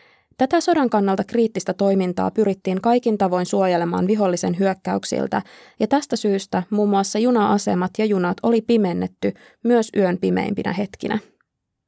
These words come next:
Sunnuntaina kolmas maaliskuuta vuonna tuhat yhdeksänsataaneljäkymmentä hieman ilta seitsemän jälkeen lähti Helsingistä kohti pohjoista ylimääräinen matkustajajuna,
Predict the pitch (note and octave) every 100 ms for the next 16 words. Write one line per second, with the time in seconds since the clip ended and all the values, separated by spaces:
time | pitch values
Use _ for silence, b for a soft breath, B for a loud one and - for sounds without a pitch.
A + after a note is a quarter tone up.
0 | _ _ _ _ _ _ _ _ - -
1 | E4 D#4 B3 A3 G#3 G3+ D4+ B3+ G#3 A3+
2 | G#3 G3 - G3 F#3 G3 G3 - G#3+ G3+
3 | G#3 G#3 A3+ G#3+ - G3 G3+ G#3+ A3+ G#3
4 | G3+ F#3+ F#3 F#3 F#3+ G3 B B B -
5 | D4+ B3+ B3+ B3+ G#3+ G3+ G3 F#3 F#3 G3+
6 | G3 G3 F3+ F3+ A3+ - B3+ C4+ C4 G3
7 | F#3+ F#3+ - F#3+ - F#3+ G#3 - A3 G3+
8 | F#3+ F#3+ - G#3 B B B C#4+ D4+ B3
9 | F#3 F#3 F#3 F#3 G#3+ G#3+ G3 - F#3+ F#3+
10 | F#3+ G#3 G3